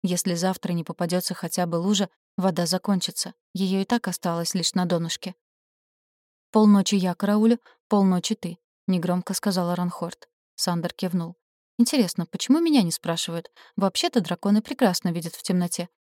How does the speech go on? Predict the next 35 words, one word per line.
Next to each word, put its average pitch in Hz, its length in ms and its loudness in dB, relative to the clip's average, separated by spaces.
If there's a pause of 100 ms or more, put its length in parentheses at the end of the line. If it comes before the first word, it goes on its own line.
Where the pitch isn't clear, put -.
(140)
Во 208 140 6
всяком 185 320 0
случае, 233 380 2
уж 175 120 -6
точно 170 400 -2
лучше 165 260 -2
эльфов-советников". 175 920 -4 (680)
"А 202 120 6
я 208 240 4
Ког", — 190 460 0 (320)
заговорила 175 540 -2
я. 170 200 -6 (320)
Но 196 160 4
Аранхорт 175 640 -2
так 165 240 -2
глянул, 190 460 4 (180)
что - 220 -2
оставшиеся 175 520 -4
слова 170 380 0
застряли 185 480 0
в - 80 -10
горле, 180 340 -2 (280)
и 220 80 6
я 202 100 6
шустро 175 380 -4
улеглась, 165 540 -4
подпихнув - 520 -10
под 170 160 0
голову 208 340 0
сосуд 170 420 -6
с - 40 -12
грибами. 170 460 -6 (260)
Даже 196 320 6
глаза 208 320 4
зажмурила. 170 560 -2